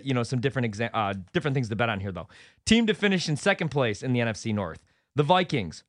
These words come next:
plus one seventy-five. The Pack, plus one eighty. The Bears, plus two hundred. The Vikings, I'm sorry, the Lions, twelve to one.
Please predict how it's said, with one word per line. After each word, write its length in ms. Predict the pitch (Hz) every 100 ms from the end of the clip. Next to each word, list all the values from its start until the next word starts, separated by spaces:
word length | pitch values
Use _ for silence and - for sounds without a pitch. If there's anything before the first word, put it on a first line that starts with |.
| _
plus 240 | - 143
one 140 | 151 139
seventy-five. 720 | 147 123 113 - 170 165 156 _ _
The 60 | -
Pack, 320 | 156 151 -
plus 200 | 135 123
one 160 | 123 117
eighty. 360 | 180 165 156 _ _ _
The 60 | -
Bears, 300 | 139 143 143
plus 300 | - 135 120
two 200 | 127 120
hundred. 400 | 143 160 165 151 _ _ _ _ _
The 100 | 165
Vikings, 640 | 175 170 165 123 87 - -
I'm 140 | 151
sorry, 180 | 156 151
the 80 | 143
Lions, 440 | 151 143 101 92
twelve 280 | - 170 151
to 80 | 143
one. 320 | 139 113 82